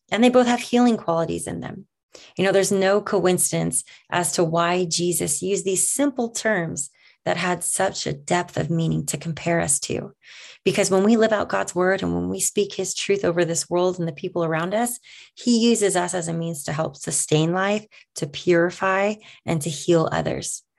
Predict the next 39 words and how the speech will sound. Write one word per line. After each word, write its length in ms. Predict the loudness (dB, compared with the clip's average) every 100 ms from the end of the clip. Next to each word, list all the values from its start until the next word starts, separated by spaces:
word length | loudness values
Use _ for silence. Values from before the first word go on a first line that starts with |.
| _ -20 -20 -20 _
But 80 | 0
I 60 | 2
want 140 | 4
to 60 | 2
dive 300 | 2 2 0
deeper 340 | -2 2 2
into 220 | 2 2
this 200 | -2 -2
word 280 | -4 -4 -2
study 300 | -4 -4 -4
today. 340 | -6 -2 -2 -2
Maybe 200 | -2 -2
it's 140 | -2
some 160 | -2 0
things 280 | 0 0 0
you've 120 | 0
never 220 | 0 0
drawn 300 | -2 -2 -2
this 120 | -4
comparison 600 | -6 -4 -2 -2 -2 -6 -4
to 180 | -2 -2
with 160 | -2
salt 300 | -2 0 -2
and 160 | -2 -4
light. 240 | -4 -4 -6
I 80 |
know 120 | -6 -6
some 300 | -4 -2 -2
are 80 |
pretty 240 | -2 -2 -2
obvious, 440 | 0 2 0 -2 -10 -20 -20 _ -4
but 160 | -2
some 300 | -2 -2 -2
maybe 180 | -4 -4
you've 140 | -2
never 240 | -2 -4 -6
thought 260 | -4 -4
of 140 | -4 -6
before. 500 | -12 -10 -6 -6